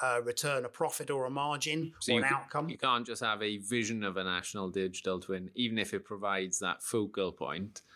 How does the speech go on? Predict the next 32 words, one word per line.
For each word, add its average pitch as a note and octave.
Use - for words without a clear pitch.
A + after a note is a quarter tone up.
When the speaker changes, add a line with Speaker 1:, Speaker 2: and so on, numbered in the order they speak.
Speaker 2:
and G2
only F#2
realize F#2
the F#2
benefit F2+
when F2+
you F2
get E2+
there. D#2+
You've D#2
gotta F#2+
have E2+
incremental E2+
benefits -
to -
the F#2+
Speaker 1:
Small, C#3+
small B2+
Speaker 2:
individual A#2+
Speaker 1:
steps. A#2+
Speaker 2:
companies, G2+
through -
Speaker 1:
Yeah. G#2+
Speaker 2:
to F#2
sectors, G2
industries F#2+
along G2+
Speaker 1:
Correct. G#2
Speaker 2:
that F2
way F2
as E2+
well. E2+